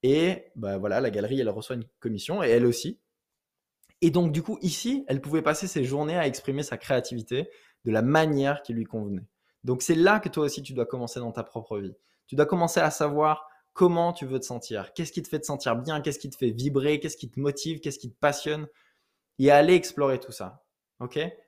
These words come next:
Pour identifier c'est quoi tes sentiments fondamentaux. Yes. <laughs> Fais cet exercice et nous, on se retrouve mercredi prochain dans le prochain podcast. Si tu veux aller plus loin,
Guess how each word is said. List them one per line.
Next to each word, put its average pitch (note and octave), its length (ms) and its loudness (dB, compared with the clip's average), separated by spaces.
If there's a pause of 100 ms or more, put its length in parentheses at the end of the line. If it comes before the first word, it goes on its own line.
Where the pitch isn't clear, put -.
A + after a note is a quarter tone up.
Pour B2 160 -4
identifier C#3 440 -4
c'est B2+ 160 -8
quoi D3 240 2
tes B2+ 120 -8
sentiments A#2 460 -10
fondamentaux. G#2 600 -10 (1400)
Yes. - 420 0 (680)
<laughs> D#3 680 -10
Fais F3+ 120 4
cet F#3+ 160 4
exercice E3 720 2
et B2+ 60 -2
nous, D3 100 -2
on E3 40 0
se D#3+ 80 -8
retrouve D#3 500 -4 (140)
mercredi D#3+ 460 -2
prochain D3 260 -8
dans C3+ 80 -4
le A#2+ 60 -6
prochain B2 240 -8
podcast. B2 500 -4 (220)
Si - 140 -16
tu A#2 120 -6
veux D3 80 6
aller D#3+ 120 6
plus D3+ 140 -6
loin, D3+ 340 -2